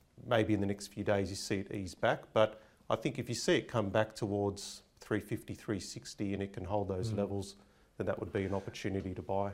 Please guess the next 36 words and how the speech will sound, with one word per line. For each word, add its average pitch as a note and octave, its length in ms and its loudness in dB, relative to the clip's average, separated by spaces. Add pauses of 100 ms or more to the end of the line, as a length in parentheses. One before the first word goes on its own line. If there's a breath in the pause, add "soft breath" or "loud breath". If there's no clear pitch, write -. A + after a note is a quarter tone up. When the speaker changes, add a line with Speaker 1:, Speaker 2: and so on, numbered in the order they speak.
Speaker 2:
And C#3+ 140 4
Michael, D3+ 160 8
this G3+ 160 6
is G3 80 4
a G3 60 10
company C3+ 340 2
that G#2+ 160 -6
probably C#3+ 500 2
has G#2 140 0
benefited G#2 480 -2
from G2+ 380 -4
the G2+ 60 -2
war F#2+ 440 -2
as F#2+ 140 -10
well, G2 260 -4
hasn't G2 260 -8
it? - 80 -14 (400 soft breath)
Speaker 1:
That's, A2 300 6
that's A2+ 260 8
right. G2+ 260 6
So G#2+ 360 8
the, G#2+ 300 6 (1000 soft breath)
you B2+ 80 6
know, A2+ 80 12
in G#2+ 100 8
terms B2+ 340 8
of A2+ 120 6
the, A2 220 10
the G#2+ 80 2
materials G#2+ 640 2
for, G2+ 280 4
for - 140 -4
explosives F#2+ 720 0
and, F#2 360 -2
um, F#2 280 0
Speaker 2:
Yeah. G#2+ 140 -2